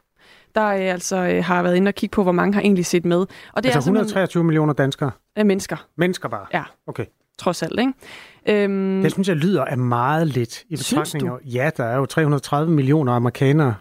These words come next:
Speaker 2: og jeg tror, der hver tredje ser det i forvejen.
Speaker 1: Nå.
Speaker 2: Men, øhm, det kan
Speaker 1: Nå,
Speaker 2: være,
Speaker 1: så
Speaker 2: de
Speaker 1: er
Speaker 2: har
Speaker 1: det
Speaker 2: set
Speaker 1: helt
Speaker 2: det live eller et eller andet. Men
Speaker 1: Det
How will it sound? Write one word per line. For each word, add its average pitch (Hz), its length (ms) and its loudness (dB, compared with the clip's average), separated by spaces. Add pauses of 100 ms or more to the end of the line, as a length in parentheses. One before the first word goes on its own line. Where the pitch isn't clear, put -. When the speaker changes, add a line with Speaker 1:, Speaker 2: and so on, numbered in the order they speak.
(140)
Speaker 2:
og 123 140 2
jeg 117 140 0
tror, 131 180 0
der 117 80 -2
hver 110 120 -2
tredje 131 320 2
ser 135 220 2
det 110 320 -2
i 147 100 -2
forvejen. 127 500 0 (920)
Speaker 1:
Nå. 185 140 0 (180)
Speaker 2:
Men, 135 180 2
øhm, 120 280 -2
det - 20 -20
kan 147 80 -2
Speaker 1:
Nå, 160 60 2
Speaker 2:
være, 185 100 2
Speaker 1:
så - 60 2
Speaker 2:
de - 60 4
Speaker 1:
er - 0 -
Speaker 2:
har - 40 2
Speaker 1:
det - 60 0
Speaker 2:
set 196 80 2
Speaker 1:
helt 226 80 0
Speaker 2:
det 160 80 0
live 139 300 -2
eller 139 120 -2
et 131 80 0
eller 131 120 2
andet. 131 260 4
Men 151 140 2 (540)
Speaker 1:
Det - 80 -2